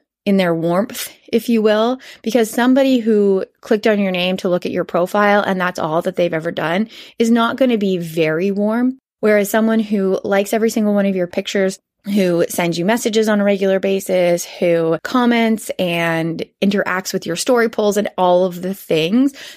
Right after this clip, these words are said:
that's gonna be a very warm person on your Instagram,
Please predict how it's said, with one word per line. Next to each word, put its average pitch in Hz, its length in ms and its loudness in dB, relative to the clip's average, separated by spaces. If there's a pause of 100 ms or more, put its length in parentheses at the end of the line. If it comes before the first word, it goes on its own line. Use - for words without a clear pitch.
(100)
that's 285 260 0
gonna 226 140 2
be 196 120 0
a 180 80 2
very 180 640 0
warm 170 800 0
person 165 400 0
on 165 200 0
your 160 120 0
Instagram, 156 680 -4